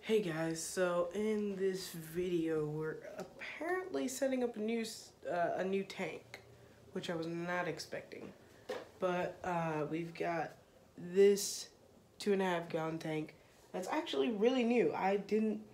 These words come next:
I actually found it today. Um, my front, uh, real quick, uh, just as a disclaimer, the front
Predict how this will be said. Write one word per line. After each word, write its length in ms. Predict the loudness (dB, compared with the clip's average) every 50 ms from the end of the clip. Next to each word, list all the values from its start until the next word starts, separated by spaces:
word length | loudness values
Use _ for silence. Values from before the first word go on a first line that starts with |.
| -18 -20 -20 -20 -8 0
I 120 | 4 4
actually 260 | 4 4 4 2 2 2
found 420 | 2 4 4 6 6 6 4 2
it 220 | 2 0 0 -2
today. 540 | -6 -4 0 2 2 2 2 0 -4 -6 -8 -10 -16 -20 -20 -20 -20 -20 -20 -20 -16 -8
Um, 340 | -4 0 0 2 2 2 2
my 100 | 0 0
front, 600 | 0 0 2 4 6 6 8 10 8 8 8 4 -4 -10 -16 -20 -20 -20 -20 -20 -18 -6 0
uh, 260 | 4 4 4 4 2 0 -6 -14 -18 -18 -18 -18 -18 -20 -20 -20 -20 -10 6
real 180 | 8 8 8
quick, 420 | 10 10 8 8 8 8 2 -6 -10 -16 -18 -18 -18 -18 -18 -18 -18 -6 0
uh, 280 | 2 4 4 4 4 2 -2 -10 -18 -12 -4
just 240 | -4 -4 -2 -2 -6
as 80 | -6
a 40 | -4
disclaimer, 680 | -4 -4 -4 -4 -2 0 0 0 2 0 0 0 -2 -4 -8 -14 -16 -18 -18 -18 -18 -18 -18 -18 -18 -18 -18 -18 -18 -18 -18 -18 -18 -18 -20 -20 -20 -18 -18 -18 -18 -18 -16 -12 -2
the 240 | 0 0 0 0 -2
front 520 | -4 -8 2 6 8 8 8 8 4 -4